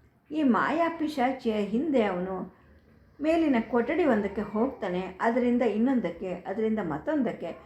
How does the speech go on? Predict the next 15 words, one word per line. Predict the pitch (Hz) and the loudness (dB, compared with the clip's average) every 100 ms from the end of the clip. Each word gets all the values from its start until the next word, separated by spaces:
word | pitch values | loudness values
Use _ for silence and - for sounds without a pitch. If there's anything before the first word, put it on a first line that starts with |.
| - _ _ | -20 _ _
ಹೀಗೆ | 330 294 | 0 4
ಒಂದಾದ್ಮೇಲೆ | 226 233 294 339 311 294 254 | 4 4 4 4 4 2 4
ಒಂದು, | 247 | 2
ಮತ್ತೊಂದಾದ್ಮೇಲೆ | 233 180 214 269 277 277 226 226 220 | 2 -2 -2 0 2 2 2 0 -2
ಒಂದು | 196 185 196 190 - | 0 -2 -2 -6 -6
ಕೊಠಡಿಗಳನ್ನು | - 233 254 208 190 202 180 | -4 -2 -2 -2 -2 -4 -2
ದಾಟ್ಕೊಂಡವರು | 170 240 - 208 180 175 392 - - - _ | -2 -4 -6 -6 -4 -4 -6 -10 -20 -20 _
ಹೋಗ್ತಾ | - 311 285 | -6 -2 0
ಇರ್ತಾಳೆ | 240 180 - 165 | 0 0 -6 -6
ಅವಳು. | 151 170 180 - - _ 302 | -4 -2 -4 -6 -20 _ -2
ಅವಳ | 320 | 2
ಹಿಂದೆ | 247 247 247 | 2 2 2
ಇವನನ್ನು | 247 220 226 233 | 2 2 2 0
ಹೋಗ್ತಾ | 466 - - - 170 | -4 -12 -14 -8 -8
ಇರ್ತಾನೆ. | 160 - 151 156 - | -8 -12 -12 -12 -18